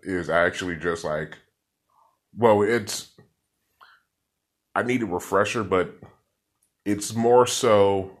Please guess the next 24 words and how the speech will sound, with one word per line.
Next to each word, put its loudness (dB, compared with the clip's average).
huh. 0
So 2
opening 0
a 0
port-, 0
so -6
opening 2
a 0
rift -6
inside 2
of -4
a -2
rift -2
is -2
a -4
bad 2
idea, 0
and -4
don't 4
rift 0
while 2
touching -8
my, -2
while, -6